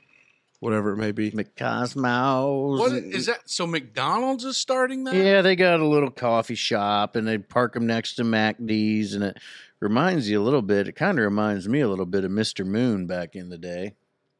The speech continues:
Speaker 2: I think just 'cause of the name.
Speaker 1: What in the hell's Mister Moon?
Speaker 2: God dang it. Google in there, Mister Moon, McDonald's.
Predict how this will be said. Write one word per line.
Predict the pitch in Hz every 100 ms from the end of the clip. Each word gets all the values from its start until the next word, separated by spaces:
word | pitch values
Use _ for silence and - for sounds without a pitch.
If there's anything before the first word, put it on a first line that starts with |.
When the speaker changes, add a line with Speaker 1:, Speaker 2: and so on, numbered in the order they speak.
| -
Speaker 2:
I |
think | 180 143
just | 90 85
'cause | - 85 80
of |
the | 80
name. | 82 82 85 - _ _ _ - - -
Speaker 1:
What | 147
in | 143
the | 131
hell's | 143 117
Mister | 123 131 110
Moon? | 113 117 123 135 143 -
Speaker 2:
God | - 160 - -
dang | 165 180
it. | 190 _ _ _ _ 131
Google | 117 143 139 120
in | 113
there, | 110 101
Mister | 104 104 -
Moon, | 98 98 95 92
McDonald's. | 85 98 101 95 92